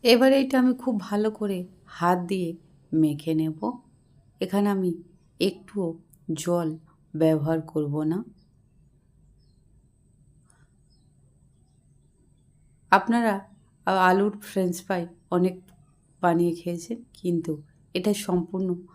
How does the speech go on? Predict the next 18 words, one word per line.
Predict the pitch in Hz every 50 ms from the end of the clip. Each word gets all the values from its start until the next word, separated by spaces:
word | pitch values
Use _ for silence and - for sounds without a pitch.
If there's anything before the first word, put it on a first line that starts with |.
| _ _ _ _
আলাদা | - 160 165 170 170 165 175
একটি | 185 185 180 - - - 180
টেস্টের | 180 - 175 170 - - _ - 185 180 180 - _ _ _ _ _
ফ্রেঞ্চ | _ - - 185 180 175 165 156 -
ফ্রাই। | - _ - 247 240 _ _ _ _ _ _ _ _ _ _ _ _ _ _ _ _ _ _ _ _
আশা | 175 175 - 196
করছি | 170 185 185 175 - 196
খারাপ | 180 - - 180 165 175 160 165
লাগবে | 180 170 165 160 160 -
না, | 175 196 202
ভালোই | 190 185 165 165 165 165 165 165
লাগবে। | 160 165 165 160 160 - _ - 247 247 _ _ _ _ _ _ _ _ _ _ _ _ _ _ _ _ _ _
চাটুতে | - - 208 208 208 226 220 220 233 202 180 - - - _ _ _
একটু | - 190 190 - - 220
ময়দা | 190 190 185 180 180 175 165 185
দিয়ে | 185 180 202 196 180 165 165 - _ _ _ _ _ _
এটা | - 185 180 196 196
আমি | 185 185 170